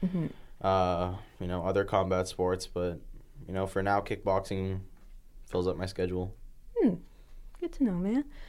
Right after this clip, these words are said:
Speaker 1: And what happened after that? So what are you doing right now, in other terms?
Speaker 2: So I basically do this,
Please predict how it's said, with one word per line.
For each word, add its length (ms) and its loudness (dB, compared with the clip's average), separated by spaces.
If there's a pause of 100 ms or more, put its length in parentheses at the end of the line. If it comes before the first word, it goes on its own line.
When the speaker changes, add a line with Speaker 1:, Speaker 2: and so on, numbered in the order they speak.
(460)
Speaker 1:
And 540 10
what 260 10
happened 280 12
after 260 12
that? 200 12
So 600 10
what 260 10
are 60 12
you 120 10
doing 260 8
right 200 6
now, 320 2 (160)
in 80 2
other 160 0
terms? 500 -6 (720)
Speaker 2:
So 640 8 (640)
I 140 10
basically 500 6
do 300 0
this, 560 2